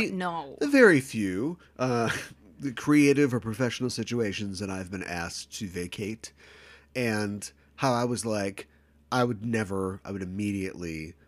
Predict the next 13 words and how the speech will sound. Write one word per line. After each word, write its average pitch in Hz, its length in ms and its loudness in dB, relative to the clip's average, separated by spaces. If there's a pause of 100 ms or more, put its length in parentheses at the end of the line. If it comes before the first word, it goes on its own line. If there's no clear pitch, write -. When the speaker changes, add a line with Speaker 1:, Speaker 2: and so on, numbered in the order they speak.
(240)
Speaker 1:
put 107 120 -6
everything 92 280 -4
in 87 60 -4
a 85 60 -6
box 80 380 -6
and 78 160 -8
leave, 76 360 -8
and 65 100 -12
I - 20 -8
would 80 180 -10
never 95 360 -4
say 85 260 -8
anything, 73 640 -12